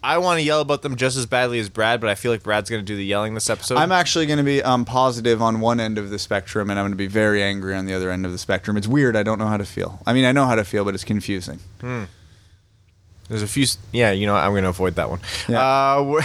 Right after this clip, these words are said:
Speaker 1: <laughs> we're gonna talk about a couple trades. A little bizarre, these trades. One of 'em is, like, seven years old, I think. And the other one is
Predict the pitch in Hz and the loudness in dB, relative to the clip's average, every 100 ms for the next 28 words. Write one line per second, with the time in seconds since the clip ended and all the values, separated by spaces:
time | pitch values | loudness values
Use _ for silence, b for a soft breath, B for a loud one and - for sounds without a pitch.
0 | - - - 151 151 185 190 185 196 185 | -4 -12 -2 0 2 0 0 -2 0 0
1 | 202 208 160 - 208 220 143 98 - B | 0 0 0 0 0 2 0 -2 -6 B
2 | B B B - 160 170 135 131 143 170 | B B B -2 0 2 2 2 2 2
3 | 156 - 165 180 196 - - B B 170 | 0 0 2 0 0 -8 -8 B B 0
4 | 170 139 131 120 - 117 110 110 110 139 | 2 2 -2 -4 -4 0 2 0 0 0
5 | 127 120 113 107 117 110 104 123 156 - | 0 0 -2 2 2 2 0 0 -2 -10
6 | B B B 110 107 107 110 143 147 147 | B B B 0 0 2 0 2 2 2
7 | 147 139 110 123 117 | 0 -4 0 0 0